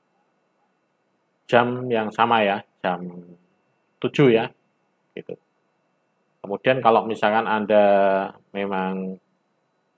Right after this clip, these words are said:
eh, apa, pengen mengingat ya, Anda bisa subscribe ya di channel ini, sehingga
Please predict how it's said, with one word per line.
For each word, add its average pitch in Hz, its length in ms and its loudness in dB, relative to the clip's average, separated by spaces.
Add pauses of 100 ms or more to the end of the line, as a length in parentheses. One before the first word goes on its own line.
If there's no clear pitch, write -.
(640)
eh, 90 580 -6 (100)
apa, 135 360 -2 (560)
pengen 107 320 -2
mengingat 107 480 0
ya, 113 240 0
Anda 101 240 -2
bisa 92 560 -2
subscribe - 640 -2
ya 92 240 -12 (160)
di 85 320 -12 (720)
channel 101 320 -4
ini, 110 240 -4
sehingga 101 480 -2